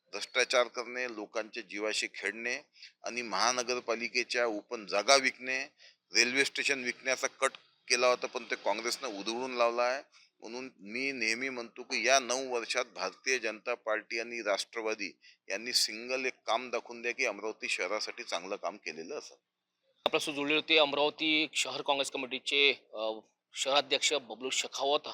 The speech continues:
Speaker 2: आता अमरावती महानगरपालिकेच्या रणधुमाळीला सुरुवात झालेली आहे. महाविकास आघाडी आणि महायुती विरुद्ध थेट लढत या ठिकाणी रिंगणात अनेक उमेदवार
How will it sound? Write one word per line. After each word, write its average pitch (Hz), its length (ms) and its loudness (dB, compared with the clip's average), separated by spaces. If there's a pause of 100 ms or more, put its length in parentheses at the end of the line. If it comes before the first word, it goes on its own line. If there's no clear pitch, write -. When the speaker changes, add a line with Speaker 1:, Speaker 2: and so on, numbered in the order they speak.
(120)
Speaker 2:
आता 123 500 6
अमरावती 143 480 4
महानगरपालिकेच्या 135 840 0
रणधुमाळीला 127 580 -2
सुरुवात 127 280 2
झालेली 139 280 0
आहे. 139 240 4 (520)
महाविकास 180 680 8
आघाडी 175 260 10
आणि 170 140 6
महायुती 151 640 2 (360)
विरुद्ध 151 440 10 (260)
थेट 165 240 8
लढत 127 360 10 (380)
या 135 60 12
ठिकाणी 143 220 12
रिंगणात 143 360 10
अनेक 143 280 8
उमेदवार 139 420 6